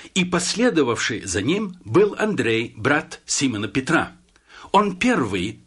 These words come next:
находит брата своего Симона и говорит ему: 'Мы нашли Мессию,' что значит Христос. И в начале сорок второго стиха сказано:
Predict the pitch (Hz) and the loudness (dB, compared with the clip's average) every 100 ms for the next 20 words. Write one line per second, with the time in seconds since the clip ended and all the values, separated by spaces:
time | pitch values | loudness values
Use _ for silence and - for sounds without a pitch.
0 | - 107 113 - 185 180 180 - 123 185 | -6 -2 0 0 0 0 -2 -4 0 0
1 | 131 104 - 101 104 107 - 120 95 98 | 0 -4 -4 -2 0 0 2 0 0 -6
2 | 156 135 156 165 - 113 98 - - - | -4 0 2 2 0 -4 -4 -8 -16 -20
3 | - 98 190 233 233 - 175 196 196 - | -10 -2 0 0 0 0 0 0 -2 0
4 | 139 82 76 - _ - - 92 117 - | -2 -2 -10 -16 _ -6 -4 -4 -4 -6
5 | 113 - 156 - 175 - - - _ _ | -6 -4 -2 2 0 0 -6 -12 _ _
6 | _ _ _ - 160 151 147 262 269 185 | _ _ _ -2 0 2 0 2 2 2
7 | 190 175 - 151 139 127 - 120 185 185 | 0 -2 -2 0 0 -2 -4 -2 -2 -2
8 | 151 139 131 139 123 | 0 0 0 -2 -2